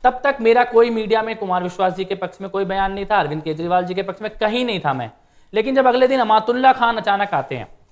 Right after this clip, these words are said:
और वो ये कहते हैं कि कुमार विश्वास तीस, तीस करोड़ रुपए में विधायकों को खरीद के बीजेपी में ले जा रहे हैं।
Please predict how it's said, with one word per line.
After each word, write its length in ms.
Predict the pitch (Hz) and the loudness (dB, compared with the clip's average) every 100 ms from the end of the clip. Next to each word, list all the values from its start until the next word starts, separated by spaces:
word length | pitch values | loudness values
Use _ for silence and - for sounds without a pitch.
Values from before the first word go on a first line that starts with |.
| - - | -12 2
और 120 | 214 | 4
वो 100 | 254 | 4
ये 140 | 262 262 | 4 4
कहते 260 | 226 220 | 2 0
हैं 100 | 247 | -4
कि 60 | 247 | -4
कुमार 300 | 233 220 233 | 0 0 2
विश्वास 380 | 226 233 240 240 | 0 0 0 -2
तीस, 320 | 240 247 - | -6 -6 -8
तीस 200 | 240 233 | -8 -6
करोड़ 300 | 226 220 226 | -2 2 2
रुपए 280 | 220 214 226 | 0 0 -2
में 160 | 226 | 0
विधायकों 460 | 202 185 185 190 214 | -2 2 2 2 -2
को 100 | 220 | -6
खरीद 320 | 214 180 190 | -4 -4 -2
के 120 | 170 | -2
बीजेपी 380 | 196 180 190 190 | -2 0 -2 -2
में 120 | 196 | -6
ले 140 | 190 160 | -4 -2
जा 200 | 143 143 | 2 2
रहे 140 | 143 | 2
हैं। 120 | 117 | -4